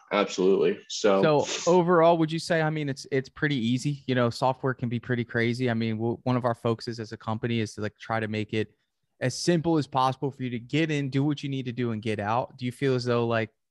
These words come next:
Speaker 2: you know, it's pretty easy to navigate and use?
Speaker 1: I think once you spend a good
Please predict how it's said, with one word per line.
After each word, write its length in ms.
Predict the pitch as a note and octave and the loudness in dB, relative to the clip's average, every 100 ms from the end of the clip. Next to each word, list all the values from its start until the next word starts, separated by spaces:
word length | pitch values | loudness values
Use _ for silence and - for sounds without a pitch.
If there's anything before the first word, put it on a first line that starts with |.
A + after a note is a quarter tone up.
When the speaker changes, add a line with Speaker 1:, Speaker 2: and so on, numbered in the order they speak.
| _ _ _ | _ _ _
Speaker 2:
you 120 | - | -6
know, 140 | A#2 A2 | -2 -2
it's 100 | - | -4
pretty 280 | - A#2+ | -6 -4
easy 280 | A2+ A2+ A2+ | -2 -2 -4
to 60 | G2+ | -2
navigate 440 | G#2 G#2+ A2+ A2 | -2 -2 -2 -4
and 80 | G#2 | -2
use? 260 | G#2+ B2+ - _ _ _ _ _ _ - - - _ _ _ | -4 -4 -8 _ _ _ _ _ _ -20 -20 -20 _ _ _
Speaker 1:
I 100 | B2+ | 0
think 300 | B2+ C#3+ B2+ | 4 4 4
once 280 | B2+ C3 C3 | 4 4 4
you 80 | C3 | 0
spend 460 | B2+ - C3 C3 B2 | 0 2 4 6 6
a 140 | A2 | 4
good 300 | G2+ A#2+ G#2 | 2 0 -2